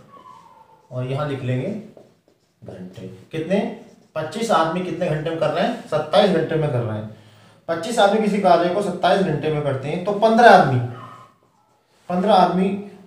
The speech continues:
उसे कितने समय में समाप्त कर लेंगे, ये हमसे पूछा। अब देखिए, सत्ताईस, पचास, जो पच्चीस आदमी है, वो सत्ताईस घंटे में कर रहे हैं,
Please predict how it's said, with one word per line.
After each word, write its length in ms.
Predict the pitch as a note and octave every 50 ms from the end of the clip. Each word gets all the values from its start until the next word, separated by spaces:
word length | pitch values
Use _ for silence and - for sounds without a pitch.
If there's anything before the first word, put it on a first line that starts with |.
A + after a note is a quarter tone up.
| -
उसे 160 | - D3+ F3+ F3+
कितने 320 | F3+ F3+ F3+ F3+ G3 F#3+
समय 220 | - D3+ C#3 C3+ C3+
में 140 | C3+ C#3+ -
समाप्त 640 | - B2 B2 A#2+ - - - - - - - -
कर 160 | - B2 A2+ G#2
लेंगे, 340 | G2 F#2+ F#2 F#2 F#2+ A#2+ B2
ये 140 | B2 B2 C3+
हमसे 240 | C3 B2 A#2 - A#2+
पूछा। 360 | - - - - - - A2+ G#2 - - - - - - -
अब 120 | - D#3+ E3
देखिए, 200 | F#3+ F#3+ A3 -
सत्ताईस, 600 | - F#3+ F3+ - - F#3 F3+ F#3+ G#3 G#3+ G#3 - - -
पचास, 460 | E3+ E3 - - G#3 F#3+ G3 G3 G3 F3+
जो 220 | E3+ D#3 E3 E3+
पच्चीस 360 | F3 D#3 - - G#3+ G#3+ F#3+
आदमी 300 | G3 E3+ D#3+ D#3+ E3+ F3+
है, 60 | F#3 F#3
वो 140 | F#3 G3
सत्ताईस 360 | F#3+ F3+ - - - F3+ F3 D#3+
घंटे 260 | D3 D3 C#3+ C#3+ D3
में 160 | C#3+ C3 A#2+
कर 100 | A#2 G#2+
रहे 200 | G2 G2+ G2+ F#2+
हैं, 160 | G2 - -